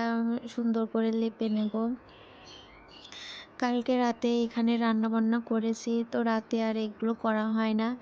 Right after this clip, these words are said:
সকালে ঘুম থেকে উঠে তারপর বাসি সমস্ত কাজ, কাজগুলো করা হয়। তো আগে উনুনটা লেপে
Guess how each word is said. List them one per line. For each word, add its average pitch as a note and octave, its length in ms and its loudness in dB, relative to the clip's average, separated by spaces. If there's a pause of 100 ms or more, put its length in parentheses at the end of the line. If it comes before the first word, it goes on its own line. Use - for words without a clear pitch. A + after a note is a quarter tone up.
(280)
সকালে A#3+ 460 0
ঘুম A#3 220 0 (100)
থেকে A3+ 280 -2
উঠে A#3 400 -2 (160)
তারপর A3 420 -2 (640)
বাসি A3+ 360 -2
সমস্ত A3 500 -2
কাজ, A3 240 -2 (200)
কাজগুলো A3 520 -2
করা A3 360 0
হয়। G#3+ 260 -2 (600)
তো B3 120 -2 (180)
আগে A3+ 280 2
উনুনটা A3+ 520 2 (140)
লেপে A3+ 420 0